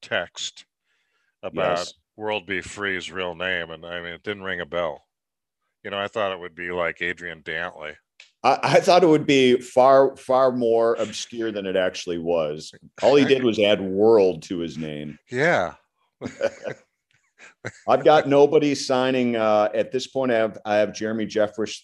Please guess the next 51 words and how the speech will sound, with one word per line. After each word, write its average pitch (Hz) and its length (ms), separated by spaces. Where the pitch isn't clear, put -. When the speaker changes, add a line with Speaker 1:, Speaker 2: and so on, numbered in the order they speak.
Speaker 2:
uh, 92 520
is 90 360
without 92 340
a 85 40
team 92 360
at 78 140
this 73 180
point. 69 380
Speaker 1:
Wow, 82 260
that's 95 240
amazing. 87 480
Okay, 156 400
top 131 240
three 123 160
pitchers 123 400
for 131 160
the 135 140
Crew, 101 520
and 98 100
then 104 80
I 104 80
got 101 140
another 95 240
couple 85 260
questions 85 400
for 90 160
you 85 80
before 82 240
we 87 100
Speaker 2:
Was 117 120
he 131 80
with 127 220
the 117 60
Nationals? 104 760
Who 143 80
was 180 160
he 165 80
with 165 220
last 143 340
year? 87 140
The 87 80
Nationals 123 560
or 107 40
you 107 160
Speaker 1:
The 113 60
Speaker 2:
guys? 78 320
Speaker 1:
Cubs. 101 460
He 127 80
was 98 260
lights 107 300
out. 131 320